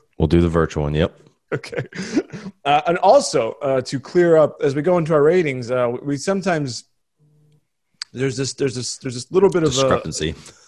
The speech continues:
Speaker 2: Yeah, discrepancy. <laughs> A little bit of tension under the surface about how we score these. So you came with the solution of scoring yours up ahead of time, and I did the same thing. So for the first time, I've, we, we, I think we both scored ahead of time, and, uh, we're just gonna let the chips
Speaker 1: Yeah.
Speaker 2: fall.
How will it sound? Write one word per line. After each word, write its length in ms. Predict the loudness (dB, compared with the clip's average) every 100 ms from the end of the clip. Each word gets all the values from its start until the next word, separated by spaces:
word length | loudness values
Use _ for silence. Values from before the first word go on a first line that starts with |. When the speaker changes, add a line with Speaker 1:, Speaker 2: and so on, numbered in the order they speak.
| _ _ 0
Speaker 2:
Yeah, 140 | 2
discrepancy. 560 | 2 2 2 2 2 4
<laughs> 80 | 4 0 -8 -10 -20 _ -12 -6 -6 -6 _ -4
A 40 | 4
little 180 | 6
bit 100 | 6
of 80 | 4
tension 460 | 4 2 4 4 4
under 220 | 6 6
the 80 | 4
surface 500 | 4 4 4 0 -4 -2
about 180 | 0 4
how 120 | 4
we 120 | 4
score 340 | 2 2 4 4
these. 240 | 2 -2
So 260 | 2 2 0 -14 -18
you 180 | -4 -2
came 180 | 2 4
with 120 | 4
the 40 | 2
solution 360 | -2 -2 -4
of 80 | -4
scoring 340 | -4 -2 0 0
yours 220 | -2 0
up 160 | 0
ahead 220 | 0 2 2
of 60 |
time, 300 | 2 -4 -4
and 120 | -4 -2
I 220 | 2 2
did 120 | 0
the 80 | -6
same 280 | -4 -4 -4
thing. 280 | -6 -8
So 160 | -6 -8
for 120 | -6
the 80 | -10
first 260 | -6 -8 -4
time, 220 | -6 -4
I've, 200 | -8 -10 -10
we, 120 | -8
we, 160 | -8 -8
I 60 | -8
think 180 | -8 -8
we 60 |
both 260 | -2 0 0
scored 240 | -2 0
ahead 160 | 0 0
of 60 | -2
time, 260 | -6 -8 -10 -20 -20 _
and, 280 | -6 -4 0
uh, 160 | 0 0
we're 60 | -2
just 120 | -4
gonna 100 | -8
let 60 |
the 60 | -8
chips 240 | -10 -4
Speaker 1:
Yeah. 120 | 0 0
Speaker 2:
fall. 200 | 0